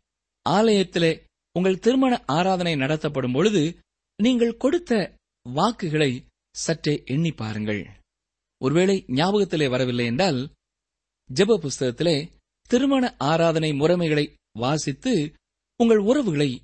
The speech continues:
புதுப்பித்துக் கொள்ளுங்கள். ஒருவேளை அந்த புத்தகம் உங்களுக்கு கிடைக்கவில்லை என்றால், எங்களுக்கு எழுதுங்கள்,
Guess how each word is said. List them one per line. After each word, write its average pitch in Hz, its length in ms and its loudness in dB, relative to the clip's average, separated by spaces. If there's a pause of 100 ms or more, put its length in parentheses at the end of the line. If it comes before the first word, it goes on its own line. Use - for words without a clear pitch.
(100)
புதுப்பித்துக் 151 480 -2
கொள்ளுங்கள். 104 560 -6 (800)
ஒருவேளை 147 520 2
அந்த 123 180 -4
புத்தகம் 180 380 0
உங்களுக்கு 151 340 -4
கிடைக்கவில்லை 165 540 0
என்றால், 143 320 -2 (300)
எங்களுக்கு 147 380 2
எழுதுங்கள், 202 480 2